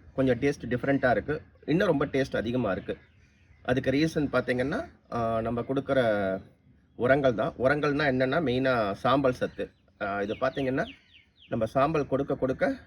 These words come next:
நல்லா திரட்சியா வரும் காய். அதாவது உள்ள இருக்கிற சதைப்பற்று ரொம்ப அதிகமா இருக்கும். நல்லா ஒரு ஸ்டேஜுக்கு மேல ஃபஸ்ட்டு நம்ம செடி வளரும் போது முதல் ஐம்பது நாள் நல்லா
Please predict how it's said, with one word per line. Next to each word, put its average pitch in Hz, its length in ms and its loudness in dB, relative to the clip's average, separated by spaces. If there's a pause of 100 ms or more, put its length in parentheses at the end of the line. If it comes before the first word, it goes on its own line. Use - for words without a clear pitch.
நல்லா 123 240 0
திரட்சியா 135 540 2
வரும் 98 200 -2
காய். 113 380 0
அதாவது 127 320 0
உள்ள 135 140 0
இருக்கிற 139 300 -4
சதைப்பற்று 135 580 0 (240)
ரொம்ப 123 240 0
அதிகமா 120 340 2
இருக்கும். 95 280 -6 (140)
நல்லா 120 480 2 (580)
ஒரு 123 300 2
ஸ்டேஜுக்கு 151 300 0
மேல 143 160 0
ஃபஸ்ட்டு 151 320 -2
நம்ம 131 180 2
செடி 139 260 0
வளரும் 135 340 4
போது 135 340 0 (220)
முதல் 139 280 2
ஐம்பது 131 320 2
நாள் 139 220 2
நல்லா 123 560 4